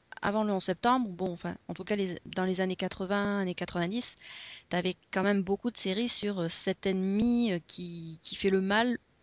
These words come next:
mais on, on n'explique pas, on n'explique pas pourquoi, euh, il a pas de raison, il est juste méchant. Alors que, voilà, là, tu commences à,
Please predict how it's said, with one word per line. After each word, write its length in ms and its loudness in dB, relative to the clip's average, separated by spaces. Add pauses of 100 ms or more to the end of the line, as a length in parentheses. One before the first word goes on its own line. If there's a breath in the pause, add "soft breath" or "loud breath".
(260)
mais 220 2
on, 260 2
on 60 0
n'explique 320 -2
pas, 340 6
on 60 -4
n'explique 300 -4
pas 100 0
pourquoi, 720 2
euh, 120 0
il 120 -2
a 40 2
pas 120 2
de 40 2
raison, 260 0
il 100 0
est 60 -2
juste 180 -8
méchant. 500 0 (580 loud breath)
Alors 260 2
que, 600 0
voilà, 220 4
là, 120 4
tu 120 -6
commences 340 -2
à, 300 -2